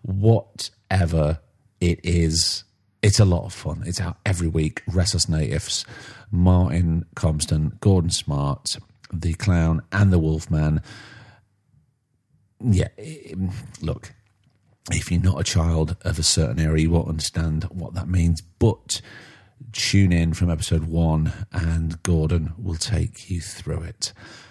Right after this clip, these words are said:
Um, hard recommended. I'm not just saying that 'cause they're my friends. It's very, very funny, extremely entertaining, and they've both got delicious voices, um,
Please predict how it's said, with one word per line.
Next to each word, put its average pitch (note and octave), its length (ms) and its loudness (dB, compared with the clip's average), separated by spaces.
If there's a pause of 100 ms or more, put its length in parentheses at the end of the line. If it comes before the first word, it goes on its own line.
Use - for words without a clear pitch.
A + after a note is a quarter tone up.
(180)
Um, D#2+ 480 2
hard F2 800 0
recommended. D#2+ 560 -2
I'm D#2 120 0
not C2 100 -4
just - 180 -8
saying G2 440 4
that F#2+ 180 2
'cause - 160 -4
they're D#2+ 100 0
my D#2+ 120 -2
friends. E2+ 640 2 (420)
It's - 460 -2
very, E2 680 2
very E2 420 2
funny, D2+ 520 -2 (420)
extremely D#2 720 0
entertaining, D2+ 560 -2
and E2 200 -2
they've D#2 160 -2
both D#2 300 0
got - 220 -8
delicious E2 600 0
voices, - 600 -2 (1120)
um, F#2 600 4